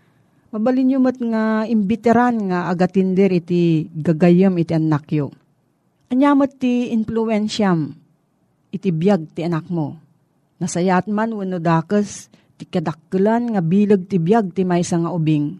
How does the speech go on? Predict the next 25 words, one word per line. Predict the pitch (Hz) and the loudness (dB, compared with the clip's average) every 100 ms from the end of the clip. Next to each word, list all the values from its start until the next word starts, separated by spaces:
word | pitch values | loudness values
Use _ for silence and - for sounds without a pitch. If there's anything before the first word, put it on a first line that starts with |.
| _ _ _ - | _ _ _ -6
isu | 190 208 196 | -4 -2 -4
ti | 202 180 170 165 - | 0 2 2 0 -2
ehemplo | 170 196 220 226 226 220 | 0 2 2 0 -4 -6
iti | 196 - 185 | -6 -6 -2
ina | 185 190 175 | 2 2 2
ken | 175 147 | -2 -2
ama. | 147 139 147 - _ _ _ _ _ | -2 -2 -6 -14 _ _ _ _ _
Ti | - 240 254 | 0 0 2
influensya | 240 226 233 226 226 226 214 | -2 -2 -2 0 0 -2 -4
ti | 208 | 0
ama, | 196 165 156 165 170 - | 2 2 0 -2 -10 -10
uray | 185 190 196 | -6 0 0
no | 190 | 0
san | 185 170 | 0 0
unay | 175 185 180 180 | 0 2 4 4
nga | |
nadekket, | 170 170 - - 151 - _ - | 4 2 -2 -2 -4 -4 _ -8
ket | - - | -6 -4
dakdakkel | 196 - 202 - - 233 | -6 -6 -6 -8 -2 -2
pay | 226 247 240 | 0 0 0
ngem | 214 202 | -2 -4
iti | 190 190 | -4 -4
influensya | 180 185 185 185 190 190 | -4 -6 -4 -2 -2 -4
ti | 175 165 180 | -4 -2 0
ina, | 165 | 0